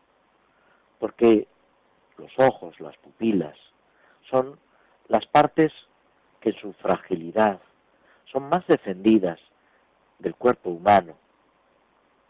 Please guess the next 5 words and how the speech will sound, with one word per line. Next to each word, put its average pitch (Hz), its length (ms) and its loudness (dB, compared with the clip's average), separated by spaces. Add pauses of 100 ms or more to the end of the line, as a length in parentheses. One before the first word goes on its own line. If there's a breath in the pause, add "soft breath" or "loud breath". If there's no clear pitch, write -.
(160)
por 98 160 -2
membranas, 87 800 0
párpados, 82 640 -4
pestañas. 82 640 -8 (2750)
Es 120 160 -2